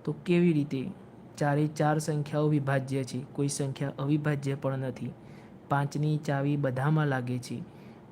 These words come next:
તો અલગ પડતી સંખ્યા કઈ આવી શકે છે? તો મિત્રો, જવાબની વાત કરીએ તો પંચાવનને કઈ રીતે લખાય? અગિયાર ગુણ્યા પાંચ લખી શકાય, પાસઠને તેર ગુણ્યા પાંચ,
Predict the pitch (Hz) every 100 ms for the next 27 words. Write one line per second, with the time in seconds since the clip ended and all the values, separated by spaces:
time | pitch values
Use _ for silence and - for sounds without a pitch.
0 | - - - - 160 147 165 170 165 151
1 | - 160 - 143 135 147 143 - 175 160
2 | 131 127 123 113 110 110 - - - -
3 | - - - - - - - - - 160
4 | 156 160 165 143 147 156 156 156 151 147
5 | - 165 160 139 - - - - - -
6 | 160 - 147 147 - 185 180 170 170 170
7 | 185 165 143 135 127 - 123 - - -
8 | - 147 147 147 156 156 143 143 147 143
9 | 135 139 143 135 123 139 135 - 135 -
10 | - - - - - - - - - 135
11 | 127 - 165 165 156 156 - 147 147 151
12 | 143 143 143 143 - 135 143